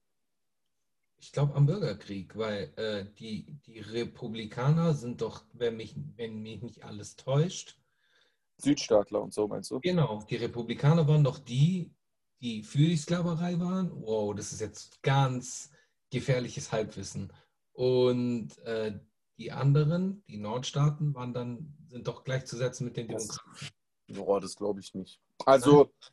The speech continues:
Speaker 2: also, äh, kann schon sein, dass das der Ursprung war, aber ich glaub schon, dass es Republikaner und Demokraten überall in den U S A gibt. Ähm,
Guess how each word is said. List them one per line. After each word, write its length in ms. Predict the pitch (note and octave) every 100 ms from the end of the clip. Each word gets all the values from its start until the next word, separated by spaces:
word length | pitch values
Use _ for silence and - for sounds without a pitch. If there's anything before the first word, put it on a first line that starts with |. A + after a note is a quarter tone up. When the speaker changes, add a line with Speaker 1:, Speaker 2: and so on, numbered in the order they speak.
| _ _ _ _
Speaker 2:
also, 300 | B2 B2+ D#3+
äh, 60 | - - - - F#2+ G2+ D3 - - -
kann 220 | C#3 D#3
schon 260 | - E3+
sein, 260 | D#3 D3 F#3+
dass 200 | D3+ C3+
das 80 | B2
der 120 | C3
Ursprung 440 | A#2 F3+ - E3 D3+
war, 100 | D3+
aber 120 | A#2+
ich 80 | A2+
glaub 200 | B2+ A#2
schon, 240 | C#3+ C#3+
dass 180 | A#2 -
es 160 | G#2
Republikaner 540 | A#2+ A2 G#2 - B2 B2
und 100 | G#2
Demokraten 480 | A2 G#2 A2+ B2+ A#2
überall 300 | C#3 C3+ G#2+
in 120 | G#2
den 360 | G2 G2 F#2+ -
U 120 | G#2
S 100 | G2+
A 220 | C#2+ F#2+
gibt. 400 | F#2+ F#2+ - - -
Ähm, 380 | G#2 G2 F#2+